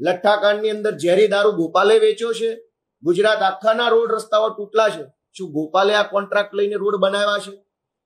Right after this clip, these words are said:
ગુજરાતની જનતાને તૂટેલા રોડ મુદ્દે જવાબ નથી આપી શકતા, ગુજરાતની જનતાને લઠ્ઠાકાંડ મુદ્દે જવાબ નથી આપી શકતા, ગુજરાતની જનતાને મોંઘવારી મુદ્દે જવાબ નથી આપી શકતા,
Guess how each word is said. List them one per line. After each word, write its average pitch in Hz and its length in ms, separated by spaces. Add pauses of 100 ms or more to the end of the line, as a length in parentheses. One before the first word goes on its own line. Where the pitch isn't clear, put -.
ગુજરાતની 226 760
જનતાને 185 560 (140)
તૂટેલા 185 460
રોડ 180 240
મુદ્દે 226 280
જવાબ 190 280
નથી 170 260
આપી 156 260
શકતા, 120 380 (400)
ગુજરાતની 220 540
જનતાને 190 480
લઠ્ઠાકાંડ 233 640
મુદ્દે 214 240
જવાબ 185 280
નથી 165 260
આપી 147 220
શકતા, 131 400 (400)
ગુજરાતની 226 600
જનતાને 202 540 (480)
મોંઘવારી 190 680
મુદ્દે 226 260
જવાબ 190 300
નથી 180 260
આપી 165 260
શકતા, - 380